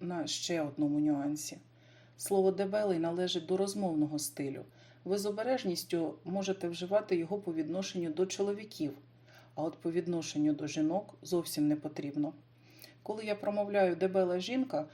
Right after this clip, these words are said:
то на думку спадає героїня Івана Семеновича Нечая Левицького Мотря з Кайдашевої сім'ї. Якщо ще не знайомі з цим твором, то прочитайте. Він і в З Н О є, і взагалі цікавий. Можливо, допоможе краще будувати стосунки в родині.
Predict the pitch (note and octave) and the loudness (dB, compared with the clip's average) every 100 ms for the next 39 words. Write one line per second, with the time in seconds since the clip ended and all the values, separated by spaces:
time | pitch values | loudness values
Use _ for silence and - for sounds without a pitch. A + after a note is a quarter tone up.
0 | - - F3+ F#3 A#3 A3+ F#3+ - D#3 F#3+ | -14 -6 -2 -2 -4 -4 -4 -2 4 6
1 | F3+ D3+ D#3+ E3+ F#3 E3 D#3 F3 F3 E3 | 6 0 -4 -2 -2 -2 -4 -4 -4 -4
2 | E3 E3 E3 D#3+ D3+ D#3+ D#3 E3 D#3 D#3+ | -4 -2 0 -2 -2 -6 -4 -2 0 0
3 | F#3+ - - F3+ F#3+ E3+ - - - D#3 | -2 -2 -2 0 0 0 -4 -6 -4 -4
4 | D3 - D#3 D3+ D3 - E3+ D3+ C#3+ C#3+ | -4 -4 -4 -2 -4 -4 -4 -2 -4 -4
5 | - - - - - - - D#3+ E3+ - | -10 -20 -20 -20 -20 -20 -10 -8 -2 0
6 | F#3 F#3+ F3 F3 F#3+ G3+ B3+ F#3 - E3 | 0 0 -2 -2 -2 -2 -2 -4 -2 -2
7 | D#3 D#3+ D#3 D#3 - - - - - D#3+ | -2 -2 0 0 -2 -8 -8 -8 -4 -2
8 | C#3 C3+ D#3+ - - - - - G#3 F3+ | -2 -6 -16 -20 -20 -20 -10 -4 -2 -2
9 | D3+ D3+ D#3+ D3+ D3+ A#3 B3+ G#3+ G3+ G#3 | -2 -4 0 4 4 2 -2 0 -2 -2
10 | - B3 E3 C3 C#3 C#3 - - C#3+ C3+ | -4 -4 -2 -2 -2 -2 -8 -4 -4 -2
11 | C3 - - - - - F#3 A#3 A3 F3 | -6 -12 -20 -20 -18 -4 -4 -2 0 0
12 | F3 F3 F3 E3 D#3 - D#3 - C#3+ D3 | 0 -2 -2 -2 -2 2 2 0 -6 -4
13 | D3 D3 C#3+ - - E3 D#3 C#3+ - C#3 | 0 0 -2 -6 -6 -4 -2 -2 -2 -6
14 | C#3+ C#3+ D3+ | -6 -6 -6